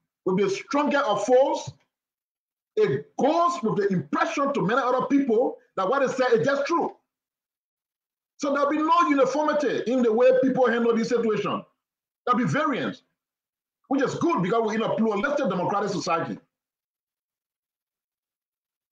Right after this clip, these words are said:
That's one. Two, I am a Liberian citizen. I don't have to be a citizen. The presidency, like you said, is not about the individual. They offer that presidency represents me.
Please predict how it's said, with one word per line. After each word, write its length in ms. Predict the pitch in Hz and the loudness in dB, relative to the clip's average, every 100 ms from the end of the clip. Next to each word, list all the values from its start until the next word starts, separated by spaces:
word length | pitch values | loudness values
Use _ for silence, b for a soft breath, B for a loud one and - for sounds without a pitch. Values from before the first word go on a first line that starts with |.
| _ _ | _ _
That's 180 | 240 - | -2 0
one. 340 | 254 254 120 - _ _ _ _ | 0 0 -2 -6 _ _ _ _
Two, 540 | 349 339 226 277 370 370 _ _ _ _ _ _ _ _ _ _ _ - | 0 2 2 2 0 -4 _ _ _ _ _ _ _ _ _ _ _ -2
I 220 | 285 359 - | 2 4 2
am 200 | 254 247 | 0 2
a 20 | |
Liberian 500 | 233 220 196 240 262 | 2 2 2 2 0
citizen. 380 | 254 269 269 226 | 0 0 0 0
I 80 | 233 | 0
don't 80 | 254 | 0
have 140 | 233 | 0
to 80 | 196 | 0
be 100 | 220 | 0
a 80 | 208 | -2
citizen. 580 | 226 185 254 185 - - _ _ _ _ _ _ _ _ _ _ _ _ _ | -2 0 0 -2 -6 -10 _ _ _ _ _ _ _ _ _ _ _ _ _
The 300 | 175 233 - - | 0 0 0 0
presidency, 760 | 330 302 285 196 143 320 311 254 | -2 0 0 0 2 0 0 -2
like 220 | 208 185 | -2 -2
you 100 | 202 | -4
said, 280 | - 254 208 | 0 0 2
is 60 | |
not 160 | 262 226 | 0 0
about 120 | 208 | -2
the 60 | 202 | 0
individual. 500 | 233 190 202 226 214 | 0 0 0 0 -2
They 60 | |
offer 300 | - 254 240 | -2 -2 0
that 280 | 226 269 - | 2 0 2
presidency 880 | 277 269 226 202 294 277 330 262 - - _ _ _ _ _ _ | 0 2 2 2 0 -2 -4 -4 -4 -10 _ _ _ _ _ _
represents 720 | 262 277 254 196 269 277 - | -4 0 0 0 0 0 0
me. 420 | 175 339 262 196 | 0 0 -2 -6